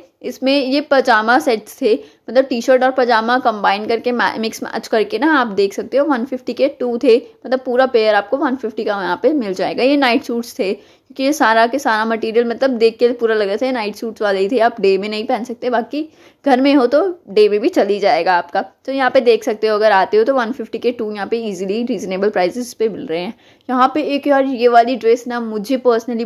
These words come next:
बहुत पसंद आई है, कॉलर वाली। And प्राइस में भैया ने नाइन फिफ्टी बताया, तो लास्ट उन्होंने बोला एट फिफ्टी। तो मेरे को लगा यार थोड़ी और बार्गेन हो जाती तो मज़ा आता ना, but एट फिफ्टी मुझे ज़्यादा लगा तो मैंने छोड़ दिया।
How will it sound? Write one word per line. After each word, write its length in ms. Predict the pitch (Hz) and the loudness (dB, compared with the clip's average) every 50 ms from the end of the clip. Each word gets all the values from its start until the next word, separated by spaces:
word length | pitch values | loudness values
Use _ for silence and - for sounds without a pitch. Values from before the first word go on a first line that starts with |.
| 202 - | -8 -10
बहुत 280 | - 208 208 214 214 | -8 -6 -4 -4 -2
पसंद 280 | 254 269 269 247 220 208 | -4 -4 -4 -4 -6 -4
आई 140 | 202 196 208 | -2 0 0
है, 60 | 226 | 0
कॉलर 360 | 214 - 202 196 190 196 214 | 2 2 0 2 2 0 0
वाली। 360 | 208 202 185 196 208 233 - - - - _ - | 2 0 2 2 0 -2 -2 -8 -14 -20 _ -8
And 140 | 226 247 240 | -6 -6 0
प्राइस 280 | 240 254 233 226 226 240 | 4 6 6 6 6 4
में 140 | 262 262 302 | 0 0 2
भैया 200 | 302 262 226 233 | 2 2 0 -2
ने 120 | 240 262 | -2 -2
नाइन 240 | 247 226 202 202 262 | -2 -2 -2 -2 -2
फिफ्टी 260 | 262 262 262 - 262 | -4 -4 -6 -4 -2
बताया, 380 | 233 247 240 226 202 185 214 226 | -2 0 0 0 0 2 0 2
तो 140 | 220 262 | 2 2
लास्ट 380 | 254 247 247 - - 262 - - | 2 4 4 4 4 2 -2 -8
उन्होंने 240 | 247 233 240 233 233 | -8 -6 -4 -4 0
बोला 240 | 220 220 226 254 247 | 0 2 4 4 4
एट 300 | - - 220 208 214 208 | 4 4 4 2 2 0
फिफ्टी। 440 | - 233 202 208 - 214 196 196 202 _ _ _ _ _ _ - | -4 -6 -6 -6 -10 -12 -12 -14 -14 _ _ _ _ _ _ -2
तो 280 | 247 247 247 254 254 | 0 4 4 4 4
मेरे 320 | 240 240 233 226 233 226 220 | 4 2 -2 -2 -2 -2 0
को 140 | 220 247 | 2 2
लगा 280 | 247 240 233 226 226 226 | 4 4 6 6 6 6
यार 160 | 220 220 220 - | 6 4 2 2
थोड़ी 180 | 294 247 233 | 0 0 2
और 140 | 233 226 226 | 4 2 4
बार्गेन 380 | 214 208 196 190 185 214 220 214 | 4 2 2 2 0 -4 -8 -8
हो 60 | 208 | -4
जाती 260 | 202 202 196 196 208 | -4 -4 -4 -4 -4
तो 80 | 220 233 | -6 -6
मज़ा 320 | 214 190 180 196 196 190 | -6 -6 -2 -2 -2 -2
आता 180 | 180 - 185 185 | -2 -2 -4 -6
ना, 180 | 202 208 190 | -4 -4 -4
but 120 | 196 196 202 | -4 -2 -2
एट 180 | 202 202 196 | -2 -4 -4
फिफ्टी 220 | - 208 220 - 208 | -6 -12 -10 -8 -8
मुझे 180 | 202 202 208 | -8 -6 -4
ज़्यादा 260 | 208 214 196 190 185 | 0 0 0 2 0
लगा 120 | 180 190 185 | 0 -2 -2
तो 80 | 180 220 | -4 -4
मैंने 180 | 214 214 233 | -6 -4 -6
छोड़ 240 | 294 - - 185 160 | -4 -2 -2 -4 -4
दिया। 240 | 135 143 151 - 143 | -4 -6 -6 -8 -8